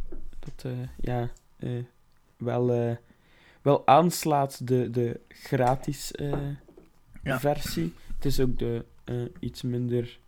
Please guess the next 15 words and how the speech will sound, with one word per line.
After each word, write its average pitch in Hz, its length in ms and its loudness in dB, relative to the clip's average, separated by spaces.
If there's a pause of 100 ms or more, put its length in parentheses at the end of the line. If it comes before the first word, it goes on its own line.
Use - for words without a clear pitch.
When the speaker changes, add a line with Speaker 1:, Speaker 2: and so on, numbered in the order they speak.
(340)
Speaker 1:
geavanceerde 139 840 -2
en 127 140 -2
grafisch 135 420 0
sterke 156 520 0
versie. 160 540 -2 (400)
Het - 100 -6
is 139 200 -2
geen 131 220 2
Speaker 2:
Ah, - 60 -4
Speaker 1:
exacte 113 280 0
Speaker 2:
ja. 196 140 -2
Speaker 1:
kopie, 180 440 -2 (560)
maar 127 380 2
het, - 340 -6
eh, 120 240 0